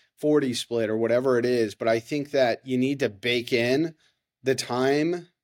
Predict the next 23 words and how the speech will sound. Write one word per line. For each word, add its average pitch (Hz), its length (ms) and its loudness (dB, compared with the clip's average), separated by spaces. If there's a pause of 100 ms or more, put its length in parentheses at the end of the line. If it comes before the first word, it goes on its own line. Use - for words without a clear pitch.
and 120 160 -4
the 123 160 2
effort 131 320 -2
it's 127 140 -4
going 123 260 -4
to 110 80 -6
take - 560 -8
and 131 100 -6
the 117 60 -2
value 139 500 -2
that 120 160 -2
they're 117 120 -6
gonna 117 160 -6
bring 107 640 -2 (500)
by 107 120 -4
helping 131 400 0
to 120 100 -2
institutionalize 113 1160 -4
that 98 240 0
sort 107 200 -2
of 95 220 -6 (220)
knowledge 101 640 -2
of, 90 320 -6